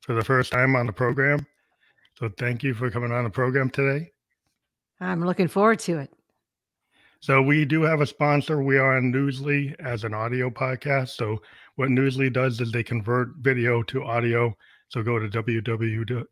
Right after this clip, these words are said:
Speaker 1: dot newsly dot M A, use coupon code ghost twenty twenty-one. That will still work. You'll get one month free premium subscription. That's ghost twenty twenty-one.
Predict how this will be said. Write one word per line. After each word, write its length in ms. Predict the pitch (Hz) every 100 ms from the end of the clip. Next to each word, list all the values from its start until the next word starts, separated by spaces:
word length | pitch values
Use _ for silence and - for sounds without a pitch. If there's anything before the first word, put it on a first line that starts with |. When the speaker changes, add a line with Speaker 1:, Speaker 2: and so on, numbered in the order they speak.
| -
Speaker 1:
dot 420 | 113 101 101 107
newsly 500 | 113 117 123 - 123
dot 220 | 113 117 107
M 140 | 113
A, 80 | 123
use 380 | 123 117 110 -
coupon 360 | 143 139 135
code 300 | - 123 110
ghost 300 | 107 117 113
twenty 260 | - 113 107
twenty-one. 500 | 120 107 110 117 127
That 180 | 110 101
will 60 |
still 240 | 98 113 117
work. 320 | 101 98 - _ _ _ _ -
You'll 140 | 110
get 180 | 107 101
one 360 | 101 110 120 113
month 380 | 117 110 107
free 300 | - 117 113 104
premium 420 | 123 110 110 98
subscription. 600 | 104 - 135 123 147 127 _ _ _ _ -
That's 220 | 113 -
ghost 300 | 120 117 -
twenty 260 | 123 113
twenty-one. 640 | - 117 104 113 135 135